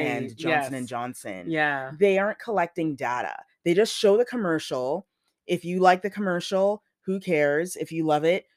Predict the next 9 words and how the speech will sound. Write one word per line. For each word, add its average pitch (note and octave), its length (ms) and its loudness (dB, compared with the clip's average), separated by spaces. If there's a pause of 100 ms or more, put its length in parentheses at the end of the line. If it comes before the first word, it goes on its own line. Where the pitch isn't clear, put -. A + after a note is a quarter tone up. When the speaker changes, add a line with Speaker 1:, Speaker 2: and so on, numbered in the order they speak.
(140)
Speaker 1:
who F3+ 160 -2
cares? F3+ 540 -2
Speaker 2:
That's F#3 100 0
Speaker 1:
They're E3+ 160 4
just F3 160 0
Speaker 2:
it. - 40 -10
Speaker 1:
showing E3 280 2
the E3 80 0
commercial. D#3 640 -6